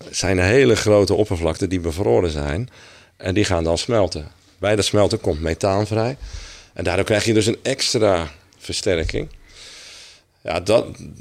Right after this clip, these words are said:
dat zijn dingen die net zo goed als op de Noord- en Zuidpool die ik noemde,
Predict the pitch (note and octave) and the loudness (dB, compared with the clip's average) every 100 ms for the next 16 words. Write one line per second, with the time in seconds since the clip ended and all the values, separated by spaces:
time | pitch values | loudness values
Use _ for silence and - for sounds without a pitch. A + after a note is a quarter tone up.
0 | - - F2 C3 C3+ - G2+ G#2 G#2 G#2 | -18 -18 -2 0 2 4 4 4 2 2
1 | G2 G#2+ G#2+ G#2 F#2+ G#2 G2+ G2+ G#2+ - | 4 4 4 4 4 4 6 4 4 0
2 | F2 G#2+ F#2 F2 F#2+ - G2 G2 F#2+ G2 | 0 0 2 2 2 0 0 2 2 2
3 | F#2+ E2+ G#2+ A2+ A2 F#2 E2 F2 E2+ E2 | 2 2 2 2 2 2 2 0 0 -2
4 | E2 E2 | -6 -4